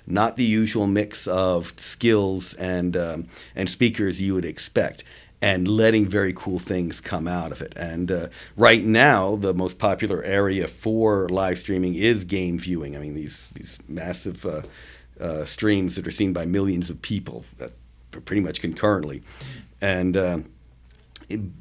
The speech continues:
creating facilities where they can do that in innovative ways. You've got the various recording areas, you've got the green screen areas, and so on,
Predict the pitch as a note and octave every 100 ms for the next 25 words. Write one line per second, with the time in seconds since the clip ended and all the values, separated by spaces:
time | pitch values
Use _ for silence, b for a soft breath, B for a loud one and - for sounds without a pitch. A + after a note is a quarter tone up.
0 | - - - C#3+ D#3 D3+ B2+ - C3 B2
1 | F#2 F#2+ G#2 A2+ G#2 G#2 G#2 G2 - A2
2 | A#2 G2 G#2 G2 F2+ F2+ F#2 F2 F2 F2
3 | E2+ D#2+ C#2+ E2+ - F#2+ F2 - F#2 E2+
4 | E2 D2 - F#2+ F2+ F2 E2+ E2 E2+ E2
5 | D#2+ - D#2+ F2+ F2 E2+ - F2 F2 E2+
6 | E2 E2+ D#2+ D#2 - F2+ F2 D#2+ D2+